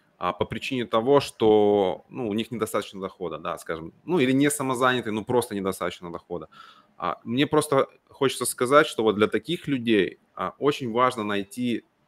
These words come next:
того моргидж-брокера, который всё-таки, а, всё-таки сможет вам помочь в этой ситуации. Я таких моргидж-брокеров знаю.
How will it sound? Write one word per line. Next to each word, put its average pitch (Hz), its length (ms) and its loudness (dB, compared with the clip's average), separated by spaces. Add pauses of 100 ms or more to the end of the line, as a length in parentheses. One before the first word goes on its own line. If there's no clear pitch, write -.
того 117 220 0
моргидж-брокера, 110 840 -2
который 107 300 -2
всё-таки, 143 720 -2 (160)
а, 90 380 -6
всё-таки 87 560 -4
сможет 120 400 -2
вам 101 180 0
помочь 101 300 -4
в 95 40 -4
этой 90 160 -6
ситуации. 87 600 -6
Я 127 120 4
таких 127 240 -4
моргидж-брокеров 110 680 -2
знаю. 87 360 -6